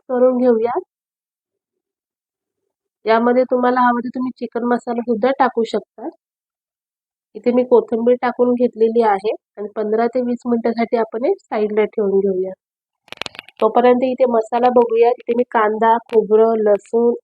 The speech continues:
आलं, टोमॅटो घेतलेली आहेत, कोथिंबीरचे देठं घेतलेली आहेत आणि गरम मसाल्यामध्ये धने, धने, लवंग, दालचिनी, काळी मिरी घेतलेली आहे. यासोबत इथे मी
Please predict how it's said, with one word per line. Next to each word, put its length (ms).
आलं, 420
टोमॅटो 420
घेतलेली 460
आहेत, 320
कोथिंबीरचे 680
देठं 360
घेतलेली 520
आहेत 360
आणि 380
गरम 260
मसाल्यामध्ये 560
धने, 440
धने, 300
लवंग, 460
दालचिनी, 600
काळी 240
मिरी 220
घेतलेली 440
आहे. 300
यासोबत 440
इथे 320
मी 140